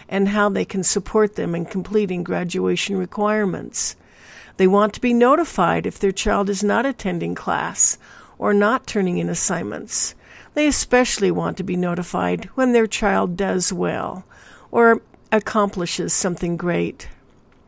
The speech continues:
If teachers take the attitude that students succeed if they want to, then when students fail their class, they can console themselves with the thought that it wasn't their fault. They taught the material.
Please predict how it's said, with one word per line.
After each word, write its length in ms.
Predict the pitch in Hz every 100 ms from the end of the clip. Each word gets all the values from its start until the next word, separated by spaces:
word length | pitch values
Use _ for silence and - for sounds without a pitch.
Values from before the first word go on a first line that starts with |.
| _
If 180 | 254 240
teachers 500 | - 349 - 294 262
take 260 | - 233 -
the 180 | 214 208
attitude 580 | 226 226 - 175 180
that 160 | 190 226
students 460 | - 262 254 240 -
succeed 540 | 196 - - 226 208
if 120 | 196
they 140 | 190 175
want 440 | 175 214 240 -
to, 460 | - 156 196 208 226 _ _ _ _ _
then 360 | 165 196 254 277
when 180 | 262 226
students 480 | - 196 175 175
fail 240 | - 180 160
their 160 | 165
class, 580 | - 175 160 185 - - - - - - -
they 120 | 277
can 220 | - 262
console 480 | 254 254 - 254 254
themselves 640 | 262 254 - 180 185 180
with 140 | 220 208
the 100 | 240
thought 420 | - 170 175 - - _
that 140 | 370 349
it 100 | -
wasn't 400 | 185 180 220 226
their 160 | 247
fault. 560 | 254 311 339 339 - - - - - - -
They 200 | 220 226
taught 400 | - 196 294 -
the 120 | 403
material. 720 | 269 - 180 170 165 208 311